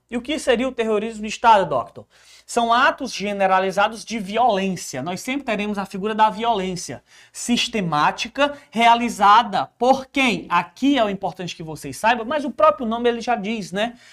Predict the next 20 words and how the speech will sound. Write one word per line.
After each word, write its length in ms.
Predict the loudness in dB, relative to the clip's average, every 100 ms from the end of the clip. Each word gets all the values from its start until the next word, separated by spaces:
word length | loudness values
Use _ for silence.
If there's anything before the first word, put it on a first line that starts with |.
| -20 -4
É 240 | 0 0
um 180 | 0 2
ato 240 | 2 2
realizado 540 | 0 2 2 0 -4 -2
pelo 200 | -6 -6
próprio, 460 | -4 -2 -2 -8 -14 _ _ _ _
pe-, 200 | -4 -4
pelo 240 | -4 -4
próprio 340 | 0 -2 -2
Estado, 460 | -8 0 2 2 0
pelo 240 | -4 -4
próprio 380 | 0 0 0 -4
governo. 640 | 0 0 2 4 4 2 -8
Contra 440 | 2 4 4 2 0
quem, 320 | 0 0 0
professor? 580 | -2 -6 -8 -4 -6 -6 _ _
Contra 280 | -10 -8 -8
a 20 |
sua 440 | -8 -4 -4 -6 _ _ _ _ _ _ _ _
população. 1300 | 0 0 -2 -10 -12 -14 _ _ _ -6 -6 -8 -12